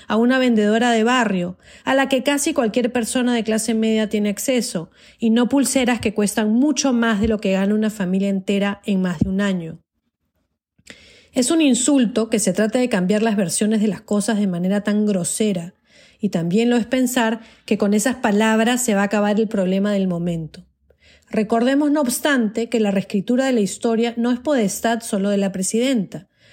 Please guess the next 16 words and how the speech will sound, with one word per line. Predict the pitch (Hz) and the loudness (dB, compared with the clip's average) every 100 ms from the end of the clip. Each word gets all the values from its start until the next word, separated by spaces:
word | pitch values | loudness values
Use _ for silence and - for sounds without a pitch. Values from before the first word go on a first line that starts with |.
| - _ | -20 _
Por | - 214 | -2 0
ejemplo, | 190 294 254 214 220 | 2 2 2 2 0
ahora | 220 254 | 0 0
tenemos | 254 240 254 254 | 0 0 0 0
al | 240 | 0
congresista | 208 190 185 240 233 233 | 0 0 0 -2 0 -2
Fernando | 208 185 196 220 | -2 -2 0 0
Rospigliosi | 220 190 226 233 247 214 - 220 | -2 -2 -2 0 2 0 -2 -4
hablando | 214 208 226 262 | -2 0 2 2
rabiosamente | 254 226 214 269 311 311 277 269 254 247 | 0 0 0 0 0 0 2 2 2 0
de | 254 | 0
los | 240 208 | 0 0
asesinatos | 185 175 - 190 202 233 | -2 -4 -4 -2 -2 -2
de | 233 | -2
protestantes | 202 185 170 214 208 226 | -2 -6 -4 -4 -2 -4
peruanos | - 202 202 196 202 | -2 -2 0 0 -2